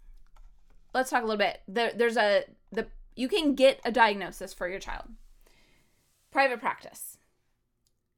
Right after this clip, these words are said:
Some people recommend that you ask for an independent educational evaluation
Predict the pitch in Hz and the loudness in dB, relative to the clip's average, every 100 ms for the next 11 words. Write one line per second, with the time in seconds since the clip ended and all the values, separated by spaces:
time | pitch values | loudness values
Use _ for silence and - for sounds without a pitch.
0 | _ _ - - - 285 330 330 285 _ | _ _ -16 -8 0 0 0 -8 -12 _
1 | _ _ 277 233 233 214 214 214 208 202 | _ _ -10 -6 -2 -2 -4 -8 -8 -10
2 | - 185 202 - 196 208 196 190 185 185 | -14 -8 -8 -8 -10 -6 -4 -4 -6 -10
3 | 190 _ _ _ _ _ _ _ _ _ | -14 _ _ _ _ _ _ _ _ _
4 | _ _ _ _ 214 226 - 233 214 208 | _ _ _ _ -2 -2 -4 -8 -8 -6
5 | 208 214 220 226 196 - _ 214 214 214 | -8 -8 -6 -4 -6 -8 _ -8 -6 -8
6 | 202 196 196 180 180 226 269 269 294 | -8 -10 -4 -4 -2 -2 -2 -6 -8